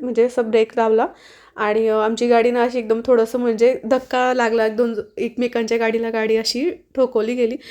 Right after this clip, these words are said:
फक्त देवाच्या कृपेने बरं झालं, काही आम्ही पडलो नाही, काही नाही झालं, नाही तर मग आधीच, अ,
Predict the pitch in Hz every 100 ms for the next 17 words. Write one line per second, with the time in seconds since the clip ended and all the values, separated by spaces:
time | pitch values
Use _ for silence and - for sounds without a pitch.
0 | - _ 269 - 294 285 285 277 277 294
1 | 277 277 277 262 254 269 233 247 247 247
2 | 254 269 247 254 247 226 240 240 233 240
3 | 233 226 240 247 233 233 240 240 240 233
4 | 240 226 240 247 269 254